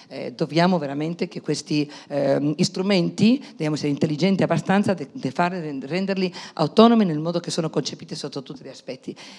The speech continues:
E questo bisogna lottare, e lottare con le persone giuste e, e tutti entrare in una pagina di conversazione. Ognuna porta qualcosa.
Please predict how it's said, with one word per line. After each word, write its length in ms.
E 140
questo 260
bisogna 300
lottare, 480
e 60
lottare 280
con 100
le 60
persone 380
giuste 340
e, 280
e 180
tutti 320
entrare 360
in 60
una 180
pagina 320
di 80
conversazione. 800
Ognuna 340
porta 360
qualcosa. 640